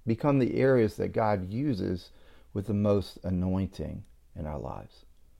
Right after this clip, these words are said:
Again, this is a soul issue. You can't change merely by changing your thinking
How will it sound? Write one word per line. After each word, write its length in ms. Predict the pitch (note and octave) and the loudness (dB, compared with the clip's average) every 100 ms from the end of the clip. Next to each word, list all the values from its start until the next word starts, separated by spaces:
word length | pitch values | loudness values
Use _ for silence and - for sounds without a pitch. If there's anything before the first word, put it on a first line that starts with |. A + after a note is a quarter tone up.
| - - - - - - - | -20 -20 -20 -20 -20 -20 -12
Again, 400 | G2 G2 B2+ A#2 | -4 2 4 4
this 160 | G2+ - | 2 0
is 160 | A2 | -4
a 60 | A2+ | -4
soul 460 | - - C3 C3 G2 | -2 4 6 6 4
issue. 420 | E2+ - D#2 - | 0 -4 -10 -12
You 80 | - | -8
can't 340 | - C#3 C3 - | -2 0 -2 -6
change 440 | - C#3+ C3+ G#2+ | -4 0 2 2
merely 280 | G#2+ A#2+ B2 | 2 4 4
by 200 | G2+ G2 | 4 2
changing 460 | - B2 A#2 G2 G2 | 2 0 0 0 0
your 100 | F2 | -2
thinking 640 | - B2+ C3 - D#2+ A2+ | -2 -2 -2 -4 -8 -8